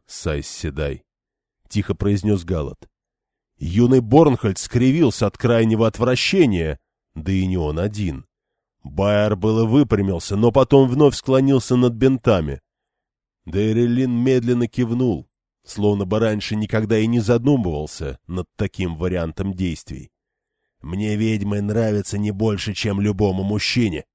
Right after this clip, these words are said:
сказал, наконец, Байер, так и не подняв головы и продолжая возиться с ранами Галлада.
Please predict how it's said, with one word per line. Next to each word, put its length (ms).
сказал, 460
наконец, 500
Байер, 440
так 180
и 40
не 100
подняв 480
головы 420
и 40
продолжая 580
возиться 480
с 100
ранами 380
Галлада. 500